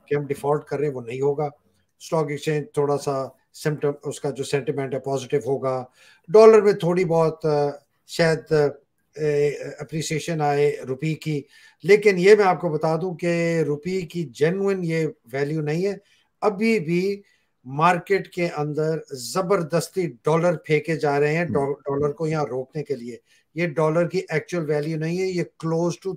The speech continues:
Speaker 1: तीन सौ रुपए है। और आईएमएफ़ बड़े गौर से ये देखेगा। और ये by the way, ये पैसा फेंक रही है फौज। इनके पास जो जितना ये ब्लैक फंड के डॉलर्स हैं ना, hundreds of millions of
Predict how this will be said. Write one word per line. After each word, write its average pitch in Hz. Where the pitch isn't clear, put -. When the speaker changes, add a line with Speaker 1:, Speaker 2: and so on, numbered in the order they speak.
Speaker 1:
तीन 156
सौ 151
रुपए 131
है। 113
और 175
आईएमएफ़ 196
बड़े 185
गौर 160
से 208
ये 190
देखेगा। 170
और 196
ये 185
by 165
the 160
way, 185
ये 180
पैसा 165
फेंक 147
रही 175
है 190
फौज। 131
इनके 170
पास 175
जो 160
जितना 160
ये 180
ब्लैक 143
फंड 165
के 175
डॉलर्स 147
हैं 175
ना, 170
hundreds 156
of 156
millions 151
of 143